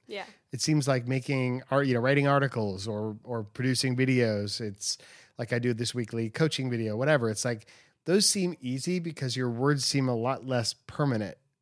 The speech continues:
Speaker 2: even though they are out there and, you know, recorded for all of eternity, maybe. But it's like a book, it's just,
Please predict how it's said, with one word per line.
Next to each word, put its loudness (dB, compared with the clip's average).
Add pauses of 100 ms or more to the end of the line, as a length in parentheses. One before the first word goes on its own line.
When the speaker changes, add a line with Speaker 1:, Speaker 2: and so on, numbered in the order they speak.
(240)
Speaker 2:
even 2
though 4
they 6
are 4 (480)
out -2
there -2 (100)
and, -2
you -2
know, 0
recorded -2
for -2
all 2
of -2
eternity, -4
maybe. -6 (460)
But -2
it's -8
like -2 (120)
a -6
book, 2
it's -6
just, -6